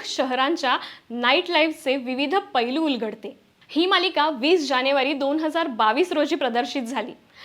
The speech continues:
यात टोकियो, सिओल, मुंबई, बँकॉक, तेपई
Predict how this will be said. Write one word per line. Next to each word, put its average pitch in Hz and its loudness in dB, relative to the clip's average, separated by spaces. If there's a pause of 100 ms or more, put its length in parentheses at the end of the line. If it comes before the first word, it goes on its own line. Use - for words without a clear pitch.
(120)
यात 233 4 (140)
टोकियो, 233 2
सिओल, 254 2
मुंबई, 254 2
बँकॉक, 214 -2
तेपई 262 2